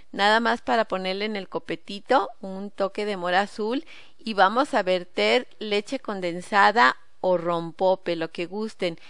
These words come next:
y de adorno pusimos una fresa, y es todo, a disfrutar. No saben qué sorbete tan delicioso,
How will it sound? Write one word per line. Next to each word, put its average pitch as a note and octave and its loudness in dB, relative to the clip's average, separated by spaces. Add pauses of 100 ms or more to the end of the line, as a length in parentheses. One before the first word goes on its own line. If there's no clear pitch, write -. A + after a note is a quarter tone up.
(100)
y G3+ -8
de F#3+ 2
adorno A3 4
pusimos A3 -6
una G#3 -4
fresa, - -8
y A3 -2
es A3+ 2
todo, E3+ 2
a F3 8
disfrutar. F3+ 0
No F#3 -4
saben F#3+ -2 (100)
qué A3+ 2
sorbete A3+ -2
tan E3+ -2
delicioso, F#3+ 0